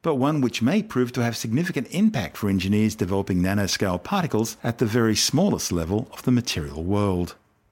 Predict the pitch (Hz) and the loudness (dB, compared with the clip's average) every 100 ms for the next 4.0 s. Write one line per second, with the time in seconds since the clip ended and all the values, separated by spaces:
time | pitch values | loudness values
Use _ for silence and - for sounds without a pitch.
0 | _ _ _ _ _ - 240 294 - - | _ _ _ _ _ -10 -6 -4 -4 -2
1 | 147 185 - 101 90 85 85 78 - 98 | 0 0 -2 -4 -2 0 0 -2 -2 -2
2 | - 101 90 90 87 90 87 78 - 190 | -2 -2 0 -2 0 -2 -4 -4 0 4
3 | 127 90 - 85 90 - - 101 107 | 4 2 -2 -4 -4 -4 0 0 -2